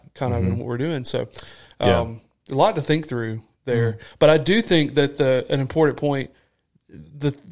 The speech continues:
Speaker 1: the shift has happened.
Speaker 2: Mm-hmm.
Speaker 1: Um, it's not as popular
Speaker 2: Yeah.
Speaker 1: as it was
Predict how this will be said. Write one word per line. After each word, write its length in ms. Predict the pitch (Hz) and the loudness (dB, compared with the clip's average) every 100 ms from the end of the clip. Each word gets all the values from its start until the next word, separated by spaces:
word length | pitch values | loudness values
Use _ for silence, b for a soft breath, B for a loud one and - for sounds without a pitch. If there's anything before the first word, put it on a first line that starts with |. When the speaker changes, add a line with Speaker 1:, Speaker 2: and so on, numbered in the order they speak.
| - 151 | -20 -4
Speaker 1:
the 140 | 143 | 0
shift 640 | - - 185 175 - - - | 2 4 4 4 0 -10 -4
has 500 | - 151 143 - - | 2 2 2 -4 -8
happened. 720 | - 143 131 - 117 117 - - _ _ - | -4 -2 -2 -6 -12 -10 -16 -20 _ _ -8
Speaker 2:
Mm-hmm. 180 | 98 92 | -4 -2
Speaker 1:
Um, 260 | 123 - - | -2 -4 -4
it's 200 | 143 - | -4 -2
not 220 | 143 156 | 0 2
as 140 | 160 - | 0 -2
popular 600 | 131 117 120 117 120 113 | -2 -2 -4 -6 -6 -6
Speaker 2:
Yeah. 180 | 95 85 | -2 0
Speaker 1:
as 160 | 135 127 | 0 -2
it 80 | |
was 640 | 123 123 123 120 - - | -2 -2 -2 -2 -4 -4